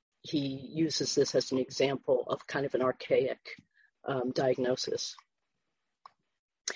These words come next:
Now, this, I, you don't have to read all of this, but I just wanted to give a quick, um, look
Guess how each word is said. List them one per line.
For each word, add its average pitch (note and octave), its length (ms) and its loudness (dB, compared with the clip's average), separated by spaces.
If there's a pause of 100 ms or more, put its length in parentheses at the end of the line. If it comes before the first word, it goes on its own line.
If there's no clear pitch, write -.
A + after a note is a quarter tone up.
(340)
Now, F3 140 8
this, G#3+ 200 12
I, G3 60 10
you F3+ 200 8
don't F#3+ 200 10
have F#3 140 6
to D#3+ 120 2
read D#3+ 300 6
all D#3+ 240 10
of D#3 80 10
this, - 320 2
but C3 100 2
I C#3 100 2
just - 220 2
wanted D3 200 0
to C3+ 60 0
give C#3 180 2
a C3+ 180 0
quick, - 400 2 (520)
um, C#3 380 -2
look D3+ 300 6